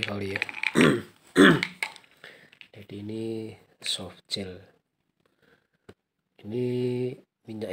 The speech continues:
ikan di dalam, bisa langsung kita makan, telan dengan air, atau bisa kita pecahkan ya, atau kita sobek, kemudian kita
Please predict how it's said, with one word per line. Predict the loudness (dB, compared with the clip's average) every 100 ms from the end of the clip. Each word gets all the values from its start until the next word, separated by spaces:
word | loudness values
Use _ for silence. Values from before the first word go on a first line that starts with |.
| -4
ikan | -4 -4
di | -6 -8
dalam, | -8 -6 -4 -4 -2 -2 -6 -10 -20 -20 -20 _
bisa | -2 4 6 6
langsung | 4 0 0 0 0 -2 -4 -6
kita | -8 -6 -2 0 0 -2
makan, | -2 -6 -2 -2 -2 -4
telan | -4 -4 -4 -6 -10 -16
dengan | -10 -8 -8 -4
air, | -2 -2 -4 -18 -20 -20 -20 -20 _ -6
atau | 2 8 10 8 6 2 -8 _ _
bisa | -6 -4 0
kita | 0 2 2 0 -2 -4 -4 -4 -4 -6 -8 -10
pecahkan | -6 -8 -6 -6 -6
ya, | -6 -8 -10
atau | -14
kita | -14 -16 -10 -8
sobek, | -8 -10 -8 -8 -8 -12 _ _ -20 -20 _
kemudian | -16 -8 -8 -4
kita | -6 -6 -8 -6